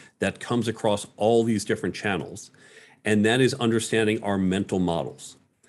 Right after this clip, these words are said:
So here's a very simple version of it. We've all met people who are left brain and right brain. So imagine you want to pitch some idea to someone who is extremely left-brained.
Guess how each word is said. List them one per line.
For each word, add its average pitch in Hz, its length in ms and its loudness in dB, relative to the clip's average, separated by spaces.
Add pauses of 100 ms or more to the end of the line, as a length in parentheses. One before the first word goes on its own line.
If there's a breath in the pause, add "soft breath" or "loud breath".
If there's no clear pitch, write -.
(120)
So - 140 -2
here's 135 240 2
a 120 80 6
very 110 420 2
simple 113 400 0
version 90 380 -4
of 64 100 -12
it. - 240 -20 (1080 soft breath)
We've 123 220 4
all 143 240 4
met 120 340 2 (120)
people 120 320 0
who 110 120 2
are 98 100 4
left 98 340 -2
brain 120 500 2 (360)
and 95 180 2
right 87 220 0
brain. 65 220 -8 (840 soft breath)
So - 180 0
imagine 135 520 4
you 117 200 4
want 143 280 0
to 110 80 -2
pitch - 480 -4
some 127 240 0
idea 104 480 -2 (920 soft breath)
to 117 140 0
someone 127 440 2
who 117 220 2
is 123 160 2
extremely 135 1040 4
left-brained. 95 680 -4